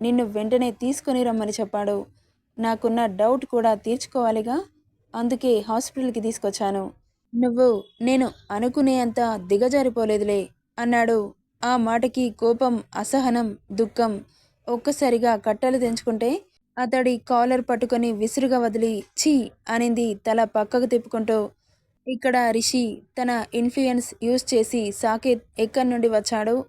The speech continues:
ఎప్పుడు వచ్చాడు, ఏ నెంబర్ ప్లేట్‌తో కార్ నడిపిస్తున్నాడు అని తెలుసుకొని వాడి కార్ని ట్రేస్ చేశారు.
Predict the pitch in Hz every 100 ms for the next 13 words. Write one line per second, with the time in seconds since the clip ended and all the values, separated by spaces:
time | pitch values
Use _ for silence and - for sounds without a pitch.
0 | - 226 247 247 226 214 233 214 214 -
1 | _ _ _ - 240 254 262 240 240 233
2 | 240 226 240 226 214 220 240 226 214 233
3 | - 214 214 208 202 - _ - 233 220
4 | 214 226 254 - 220 254 381 _ _ _
5 | - 220 233 240 226 233 240 254 226 214
6 | 220 269 254 214 226 208